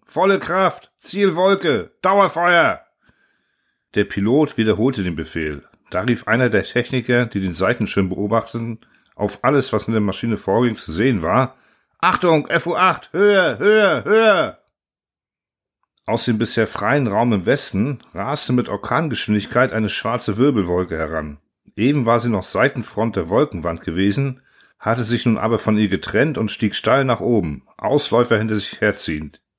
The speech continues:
die durch die heftige Bewegung abgespalten waren. Der Pilot, der diese Erscheinung den Bruchteil einer Sekunde vor der Warnung bemerkt hatte, riss die Maschine senkrecht hoch, doch die Wolke verfolgte ihn und spie schwarze Säulen in den Himmel.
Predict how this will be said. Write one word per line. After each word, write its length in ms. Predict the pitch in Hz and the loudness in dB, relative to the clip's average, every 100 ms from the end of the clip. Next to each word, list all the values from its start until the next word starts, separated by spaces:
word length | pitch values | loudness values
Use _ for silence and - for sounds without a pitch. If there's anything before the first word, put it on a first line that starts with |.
| - | -12
die 60 | 90 | -2
durch 180 | 98 - | -2 0
die 140 | 85 | 2
heftige 360 | 120 123 117 101 | 2 0 -4 -2
Bewegung 560 | 82 87 117 117 107 | -2 2 2 2 -2
abgespalten 680 | 113 - 90 - 78 73 73 | -4 -4 -6 -4 -4 -4 -6
waren. 340 | 69 71 65 - _ _ _ _ _ _ _ _ _ _ _ _ _ _ - | -4 -4 -6 -14 _ _ _ _ _ _ _ _ _ _ _ _ _ _ -2
Der 80 | 98 | 0
Pilot, 560 | - 110 143 156 98 - - | 2 2 4 4 2 -4 -2
der 80 | 98 | 0
diese 240 | 101 107 | 2 0
Erscheinung 500 | 101 - 107 120 113 | -2 -2 0 0 0
den 160 | 107 98 | -2 -2
Bruchteil 480 | 139 147 - 123 | -2 -4 0 0
einer 180 | 107 117 | 0 -2
Sekunde 540 | 101 113 - 139 123 113 | -2 -4 -2 0 0 -2
vor 260 | - 160 | 0 0
der 140 | 117 78 | 0 -2
Warnung 300 | 85 92 - | -4 -4 -6
bemerkt 400 | 92 104 107 113 | -2 -2 -2 -4
hatte, 340 | 123 143 131 _ _ _ _ - | -2 -2 -4 _ _ _ _ -2
riss 240 | 135 151 | 0 2
die 120 | - 120 | 0 0
Maschine 400 | 113 - 131 101 | -2 -2 -2 0
senkrecht 480 | 127 127 117 - | -2 -2 -6 -2
hoch, 320 | 113 92 - _ _ _ | -2 -2 -4 _ _ _
doch 140 | - - | -10 -4
die 160 | 110 | -2
Wolke 320 | 90 135 160 110 | 0 0 0 -4
verfolgte 540 | 107 - 151 156 98 | -6 -2 -2 -2 -2
ihn 340 | 90 135 135 _ _ _ _ | 0 0 -2 _ _ _ _
und 160 | - 110 | -2 -2
spie 320 | - - 156 | -2 0 0
schwarze 480 | - 101 131 147 117 | -2 -2 -2 -2 -4
Säulen 340 | 101 117 127 | 0 2 4
in 100 | 110 | 4
den 120 | 95 85 | 2 2
Himmel. 340 | 87 78 | -2 -2